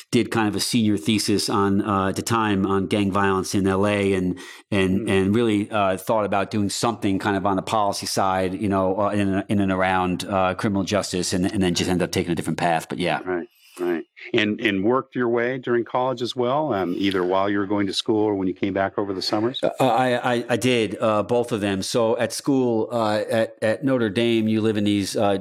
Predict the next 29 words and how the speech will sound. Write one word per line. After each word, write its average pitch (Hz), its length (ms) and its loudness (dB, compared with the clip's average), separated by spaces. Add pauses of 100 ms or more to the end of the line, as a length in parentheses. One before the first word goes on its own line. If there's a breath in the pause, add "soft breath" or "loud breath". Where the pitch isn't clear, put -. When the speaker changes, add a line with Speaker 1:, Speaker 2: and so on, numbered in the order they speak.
(100)
Speaker 1:
dorms 110 400 0
for - 160 -4
a 101 40 2
large 101 300 2
part 107 220 0
of 98 60 0
your 95 80 -2
time 101 340 0
there. 95 380 2 (320 loud breath)
And 104 80 0
Speaker 2:
Right. 92 60 -2
Speaker 1:
so, 104 340 4
um, 98 320 0
I, 107 180 -4 (140)
and 110 160 -2
we, 107 160 2
we, 117 160 -2 (180)
all 120 220 2
of 110 80 -2
us 104 100 -2
had 104 220 -2
little 107 160 0
pizza 107 320 -4
shops 101 320 0
down 107 180 0
in 101 80 2
the 95 80 2
<laughs> 98 120 0
basements. - 600 0